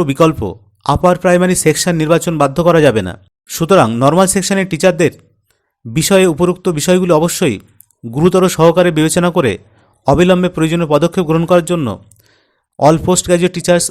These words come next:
welfare association-এর পক্ষ থেকে আবেদন জানানো হয়েছিল।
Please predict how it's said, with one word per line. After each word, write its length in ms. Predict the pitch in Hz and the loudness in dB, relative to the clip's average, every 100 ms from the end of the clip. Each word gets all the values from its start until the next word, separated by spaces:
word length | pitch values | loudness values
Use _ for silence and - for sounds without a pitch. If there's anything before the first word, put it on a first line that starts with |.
| - | -2
welfare 420 | 156 156 170 165 - - 143 | -2 0 0 0 -4 -8 -6
association-এর 460 | 170 160 170 156 | -4 -2 -2 -2
পক্ষ 140 | 160 175 | -4 -6
থেকে 240 | 170 123 101 - | -6 -6 -8 -10
আবেদন 320 | - 139 156 151 | -4 0 2 2
জানানো 260 | 139 143 143 | 0 0 -2
হয়েছিল। 300 | 131 117 | -4 -6